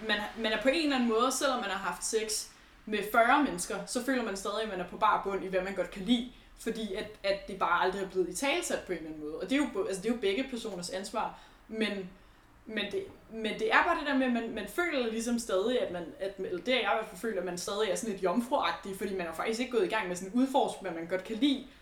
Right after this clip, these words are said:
For, ja, fordi det bare, det ikke føles sådan naturligt at komme og sige, "Vi skal gøre det her." Så, så hvis, altså jo, det kunne være sindssygt fedt, hvis man, hvis man følte,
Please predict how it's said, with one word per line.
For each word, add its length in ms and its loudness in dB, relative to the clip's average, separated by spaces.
For, 140 -6
ja, 160 4
fordi 160 -6
det 100 -2
bare, 240 4
det 60 0
ikke 160 -4
føles 300 4
sådan 480 -6
naturligt 640 0
at 120 -6
komme 160 -2
og 80 -2
sige, 380 -4
"Vi 80 -8
skal 160 -2
gøre 280 0
det 60 -6
her." 200 -2
Så, 180 -6
så 180 -2
hvis, 360 -6
altså 220 -4
jo, 160 6
det 80 -2
kunne 120 0
være 100 0
sindssygt 380 -2
fedt, 160 -4
hvis 260 -4
man, 240 -4
hvis 180 -6
man 160 -6
følte, 580 -8